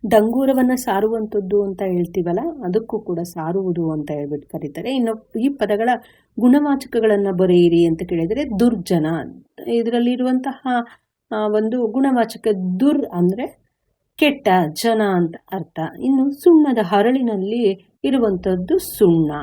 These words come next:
ರಸಬಳ್ಳಿ ಅನ್ನುವಂತಹದ್ರಲ್ಲಿ ರಸ. ಇನ್ನು ಈ ಕ್ರಿಯಾಪದಗಳ ಕಾಲವನ್ನ ಹೆಸರಿಸಿ ಅಂತ ಕೇಳಿದ್ದಾರೆ. ಅಂದ್ರೆ ಹೇಳಿದಾಗ, ಹೇಳಿದಾಗ ಅಂತಂದ್ರೆ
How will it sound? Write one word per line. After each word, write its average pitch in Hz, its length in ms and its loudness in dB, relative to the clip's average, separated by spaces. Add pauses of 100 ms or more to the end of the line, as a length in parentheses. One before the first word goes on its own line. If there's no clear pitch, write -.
(160)
ರಸಬಳ್ಳಿ 226 600 2
ಅನ್ನುವಂತಹದ್ರಲ್ಲಿ 175 840 -2
ರಸ. 190 300 -6 (420)
ಇನ್ನು 294 240 6
ಈ 277 160 6
ಕ್ರಿಯಾಪದಗಳ 240 680 0
ಕಾಲವನ್ನ 226 640 -4
ಹೆಸರಿಸಿ 185 680 0
ಅಂತ 160 220 -2
ಕೇಳಿದ್ದಾರೆ. 151 560 -4 (1200)
ಅಂದ್ರೆ 226 300 0 (280)
ಹೇಳಿದಾಗ, 226 1160 6 (460)
ಹೇಳಿದಾಗ 190 600 4 (120)
ಅಂತಂದ್ರೆ 196 840 -4